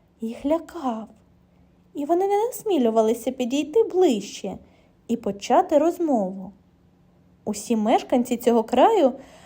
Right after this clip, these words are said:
були вбрані в зелене і носили такі ж капелюхи з гострим верхом,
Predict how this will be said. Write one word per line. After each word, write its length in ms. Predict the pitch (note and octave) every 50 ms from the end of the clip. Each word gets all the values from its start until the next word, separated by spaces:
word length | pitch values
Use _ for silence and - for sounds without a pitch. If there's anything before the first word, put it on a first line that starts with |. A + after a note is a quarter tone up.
| - _
були 260 | A3 B3+ C4 C#4+ C#4
вбрані 580 | B3 A#3 G#3+ G#3+ C#4+ E4+ G4+ A4+ A4 G4+ E4+ C#4
в 40 |
зелене 800 | B3 B3 B3 E4 F#4+ A4 A4 G#4 E4+ B3 G#3 G3 F#3+ F3+ F#3 G3 - - _ _ _ _ _ _ _
і 80 | - A3
носили 680 | A3 G#3+ G#3 - - - - D4 G#4 - G4+ C4 G3+ - - - _ _ _ _ _ _
такі 400 | - A3+ A3 - - - F#4 A4+
ж 120 | - -
капелюхи 680 | - F4 E4+ - F4 F4+ E4+ E4+ D#4+ C#4 - A3+ A3+
з 60 | A3 -
гострим 680 | G#3 - A#3 B3 D#4 F#4 F#4+ - - - E4 E4+ E4
верхом, 680 | E4 E4 D#4+ C4+ G#3+ F#3 F#3+ - - - - F#3 F#2+